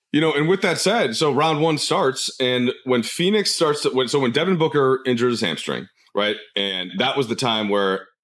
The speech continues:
hold on, maybe it's gonna be Boston Golden State in the finals. And then I think we, I, this is the thing I got mad at myself about.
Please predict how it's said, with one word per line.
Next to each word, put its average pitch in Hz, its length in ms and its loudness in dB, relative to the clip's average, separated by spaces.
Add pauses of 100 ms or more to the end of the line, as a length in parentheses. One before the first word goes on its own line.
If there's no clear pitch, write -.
(160)
hold 123 180 0
on, 113 180 -2
maybe 110 200 0
it's 120 100 -4
gonna 123 140 0
be 107 100 2
Boston 98 320 0
Golden 101 200 0
State - 260 -2 (380)
in 101 80 -2
the 92 60 0
finals. 78 480 -4
And 104 160 0
then 147 200 -2
I 123 140 -4
think 120 280 -4 (160)
we, 113 340 0 (840)
I, 107 140 -4 (200)
this 107 200 -4
is 92 60 -10
the 104 80 -8
thing 95 160 -2
I 82 80 -4
got 82 120 -4
mad 120 160 -2
at 143 60 -6
myself 90 300 -4
about. 85 260 -2